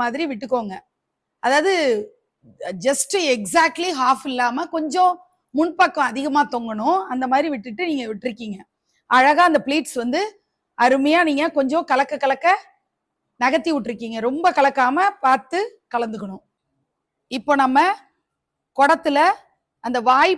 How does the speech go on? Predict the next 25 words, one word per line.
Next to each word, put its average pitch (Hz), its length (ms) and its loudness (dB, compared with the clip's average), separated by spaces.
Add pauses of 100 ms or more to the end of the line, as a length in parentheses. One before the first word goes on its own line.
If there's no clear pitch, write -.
பகுதியில 240 480 -2
வச்சு 226 300 -4 (520)
அழகா 247 440 2 (260)
கட்டிட 247 380 -2
வேண்டியதுதான். 202 420 -10 (140)
நல்லா 320 340 2 (280)
இறுக்கமா 339 580 0 (100)
கட்டணும். 226 400 -6 (1300)
நம்ம 254 320 2
உள்ள 349 160 4 (160)
அரிசி 330 340 -2
எல்லாம் 285 280 2
போட்டுட்டோம்னா 254 680 0 (260)
இது 262 120 -4 (100)
நல்லா 277 260 0 (120)
நின்னுக்கும். 254 440 -4 (680)
So 277 80 4 (180)
அரிசி, 302 400 0 (240)
மங்கள 294 240 2 (140)
பொருள் 294 200 0 (140)
என்னென்னலாம் 294 540 0
உங்க 294 260 -4
குடும்ப 311 300 0 (100)
பாரம்பரிய 285 460 2 (120)
பழக்கமோ 277 460 0